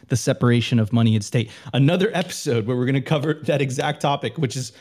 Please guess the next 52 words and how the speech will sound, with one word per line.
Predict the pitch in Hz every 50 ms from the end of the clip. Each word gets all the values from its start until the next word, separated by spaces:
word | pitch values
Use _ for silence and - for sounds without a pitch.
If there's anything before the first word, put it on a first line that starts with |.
| - - _ _ _
why | - 120 131 156 170 185 190 185 175 - -
I | 139 135
say | - - 156 147 147
it | 139 -
so | - - 127 120
much. | 117 117 127 - - - - - _ _ -
Um, | 120 120 117 110 107 107 104 104 101 101 - _ _ _ _ _ _ _ _ _ _ _ _ _ _ _ _ - - -
because | - 127 110 131 120
I | 135
think | - 160 160 147
as | 156 131 -
time | - - - 123 131 143 139
progresses | 120 139 120 110 113 107 98 101 - 147 147 170 185 - - - - _ _ _ - - -
and | 139 135 131 127
the | 127
theory | 120 - 160 160 160 156
of | 151 131
the | 135 120
case, | - - 139 131 127 117 - -
which | 120 -
we | 127 120
always | 120 123 123 123 123 113 -
say, | - 123 117 117 117
a |
lot | 113 113 117 117
of | 117
people | 127 113 113 117 110
find | - 127 120 113 110 113
it | 107
hyperbolic, | 113 120 113 113 120 110 117 113 113 110 113 113 110 -
but | 113 107 104 - - _ _ _ _ _ -
I | 123 123
think | - 156 151 143
as | 120 -
time | - 151 143 151 151 131
goes | 135 131 123 120
on, | 127 127 127 127 123 120 - - - - -
it | 127
will | 127 123
become | 113 117 113 - 139 131
incredibly | 131 117 107 - 127 113 120 113 120 113 107
obvious | 104 110 117 135 143 165 170 -
that | - 139 143
it | 151 151
isn't | 156 151 160 160
hyperbolic, | 156 151 156 156 160 151 160 160 160 175 180 175 175
which | 139 120 -
is, | 120 120 113 117
like, | 113 110 -
the | 123 117
idea | 113 113 117 123 127 120 117
of | 113 107